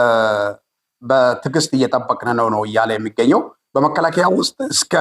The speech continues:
ክፍለ ጦር አዛዥነት ለረጅም ጊዜ፣ እ፣ አስራ አንደኛ ክፍለ ጦር ኦጋዴ ላይ፣ እ፣ አዛዥ ሆኖ እንደሰሩ፣ ሃያ አንደኛ ክፍለ ጦር አዛዥ ነበርኩኝ፣ ሆለታ አዛዥ ነበርኩኝ ብሏል። ሆለታ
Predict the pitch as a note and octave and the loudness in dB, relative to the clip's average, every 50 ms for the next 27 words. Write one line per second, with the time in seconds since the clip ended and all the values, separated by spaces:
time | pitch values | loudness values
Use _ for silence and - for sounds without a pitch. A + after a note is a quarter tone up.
0 | D3+ C#3+ C3 A#2+ - - _ _ _ _ - - - - E3 E3 E3 F3+ F3 F#3 | 2 2 2 0 -2 -6 _ _ _ _ -12 -10 -8 -4 -2 0 0 0 2 2
1 | G3 F#3+ E3+ D#3 C3+ D3 D3+ C3+ C#3 C#3+ D3 F3 F#3 - - _ _ _ _ _ | 2 2 2 2 2 0 0 2 2 2 2 2 0 -4 -12 _ _ _ _ _
2 | - C3+ D3+ E3 E3+ D3 C3+ C#3 - B3 A3 G3+ D3 D3 C3 C3+ G#2+ - _ _ | -2 0 0 0 0 -2 -4 -2 0 0 0 2 0 0 -2 -2 -4 -6 _ _
3 | _ _ _ _ _ _ - C#3 B2 A#2 A2+ A2 B2 B2 B2 D3+ D3+ D3+ D3+ D#3 | _ _ _ _ _ _ -2 0 2 2 2 2 0 0 0 0 2 2 2 4
4 | D#3 D#3+ E3 D3+ - D3 C3+ C#3 C#3 C3+ D3+ D#3+ E3+ D#3+ D#3 _ - C3+ C3 C#3+ | 2 2 2 0 -2 -2 0 0 0 2 2 0 0 0 -4 _ -2 -2 0 2
5 | D3 D3 C#3+ D3+ D3 C#3+ C#3 C#3+ C#3+ D3+ D3+ - _ _ _ _ - C3 A2+ A2+ | 0 2 2 4 4 4 4 2 2 0 -2 -6 _ _ _ _ -6 -2 -2 0
6 | A#2 B2 B2 G#2+ C#3+ C#3+ C3 C3 B2+ B2+ C3 B2 A2 A#2 - - A#2 - - B2 | 0 0 0 0 0 0 2 2 2 2 2 2 0 0 0 0 -2 -2 -2 -4
7 | B2+ _ _ _ _ _ _ _ - B2+ C3+ C#3 C#3+ D3+ D#3 D#3 D#3 E3 E3+ D#3+ | -6 _ _ _ _ _ _ _ -2 0 2 2 2 2 2 2 2 2 0 0
8 | - D3+ D3 D3 C#3+ D#3 D3 D#3 C#3 C3+ C3 - C#3+ C#3+ C#3 C3+ - _ _ - | 0 0 0 0 2 2 2 2 2 0 0 0 0 0 0 -2 -8 _ _ -6
9 | B2+ B2+ C3+ C3+ - - C3+ B2 - - C3 C3 C3 B2 A#2+ - _ _ _ _ | -2 -2 0 0 0 -2 -4 -4 -2 0 2 2 2 2 0 -4 _ _ _ _
10 | _ - C#3+ D3+ D3+ D#3+ D3+ E3+ E3+ E3+ D3+ C3+ B2 A#2+ D3 D3 C#3 - - - | _ 0 2 2 2 2 2 2 2 2 2 0 -2 0 0 0 0 -2 -8 -8
11 | - C3 C3+ C3 C3 C#3 B2+ - - C3 A#2+ A#2 B2 C3 - - - A#2 B2 A#2 | -4 -4 -4 -2 -2 -4 -4 -2 -2 -4 0 0 0 0 0 2 0 0 0 2
12 | A#2+ | 0